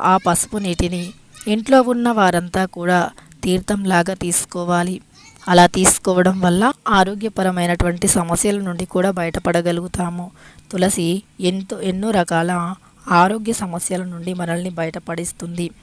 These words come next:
మనకు ఆరోగ్యాన్ని ఎంతగానో పెంపొందిస్తుంది. తులసి ప్రాణవాయువు. తులసిని రోజు తినడం వల్ల జ్ఞాపక శక్తి కూడా బాగా పెరుగుతుంది. పసుపు నీరు తాగడం వల్ల మన ఒంట్లో ఉన్న,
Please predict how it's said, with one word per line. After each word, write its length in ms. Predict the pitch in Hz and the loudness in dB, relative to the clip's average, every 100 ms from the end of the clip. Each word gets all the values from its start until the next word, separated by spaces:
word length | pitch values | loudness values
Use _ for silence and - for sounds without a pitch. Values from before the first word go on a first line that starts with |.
| - - - | -20 -20 -8
మనకు 300 | 190 175 185 180 170 | -6 -4 -4 -4 -2
ఆరోగ్యాన్ని 640 | 165 170 175 175 170 185 | -2 -4 -4 -6 -4 -6
ఎంతగానో 600 | 165 170 180 175 175 190 175 175 | -6 -6 -6 -6 -8 -8 -10 -10
పెంపొందిస్తుంది. 920 | - 170 175 175 175 - - 175 175 170 _ - - _ | -8 -6 -6 -6 -6 -6 -8 -10 -8 -8 _ -20 -20 _
తులసి 380 | 190 226 - 190 | -4 -2 -4 -8
ప్రాణవాయువు. 880 | - 165 170 190 180 165 165 170 165 - _ _ | -2 -2 -2 -4 -2 0 -2 -6 -14 -18 _ _
తులసిని 440 | - 202 247 262 233 | -8 -6 -4 -2 -2
రోజు 260 | 175 170 190 | -2 -4 -8
తినడం 420 | 190 170 170 185 | -12 -10 -8 -6
వల్ల 220 | 175 165 180 202 - _ 180 | -6 -6 -6 -8 -14 _ -12
జ్ఞాపక 520 | 175 185 185 208 226 | -6 -2 0 -2 -4
శక్తి 320 | - 180 - | -8 -8 -12
కూడా 280 | 175 175 190 | -12 -10 -8
బాగా 320 | 185 170 175 | -4 -4 -4
పెరుగుతుంది. 680 | 190 175 170 175 180 175 180 160 - - _ _ | -6 -6 -8 -10 -10 -6 -4 -6 -12 -20 _ _
పసుపు 400 | 190 - - 208 | 0 0 -4 -4
నీరు 300 | 190 180 180 | -2 -4 -2
తాగడం 440 | 170 165 180 202 | -2 0 -2 -4
వల్ల 260 | 175 170 175 175 196 - _ - | -4 -2 -2 -4 -8 -16 _ -10
మన 160 | 185 190 | -6 -4
ఒంట్లో 380 | 175 180 190 226 | -6 -8 -8 -8
ఉన్న, 220 | 220 196 | -6 -4